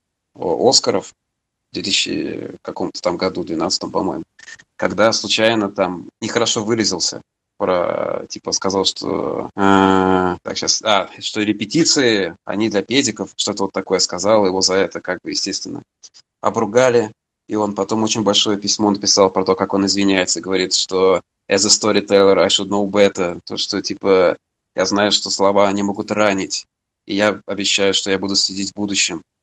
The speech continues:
за тем, какой, э, эффект оказывают все мои слова». И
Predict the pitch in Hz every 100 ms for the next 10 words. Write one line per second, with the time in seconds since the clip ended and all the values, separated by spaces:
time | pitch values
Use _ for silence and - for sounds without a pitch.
0 | _ - 92 98 95 92 - 101 95 -
1 | - - 104 101 95 92 92 - 95 98
2 | - 92 98 95 98 - - - 101 101
3 | 101 95 82 87 87 95 98